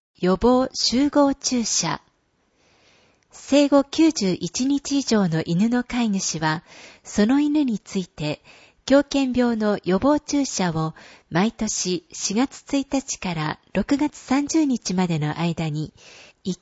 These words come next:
回受けさせなければなりません。市では、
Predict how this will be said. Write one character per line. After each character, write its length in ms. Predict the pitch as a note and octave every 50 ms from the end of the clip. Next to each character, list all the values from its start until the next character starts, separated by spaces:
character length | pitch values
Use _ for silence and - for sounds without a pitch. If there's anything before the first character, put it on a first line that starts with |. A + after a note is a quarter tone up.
| _ _
回 300 | - G3 G3 G3 G3 - _ _ -
受 80 | E3
け 140 | - - B3+
さ 160 | - - D4
せ 160 | - - D#4
な 100 | C4+ B3+
け 120 | - - G#3
れ 120 | F#3 F3
ば 120 | - D#3 D3
な 100 | D3+ D#3
り 100 | D#3 D3
ま 120 | D#3 F3+
せ 220 | - - - D#3+
ん。 120 | D#3 C#3 - _ _ _ _ _ _ _ _ _ _ _ _ _ _ _ _ _ _ _ _
市 220 | - - - C#4+ C4+
で 160 | B3+ A#3 G#3
は、 220 | F#3+ F#3 F#3+ -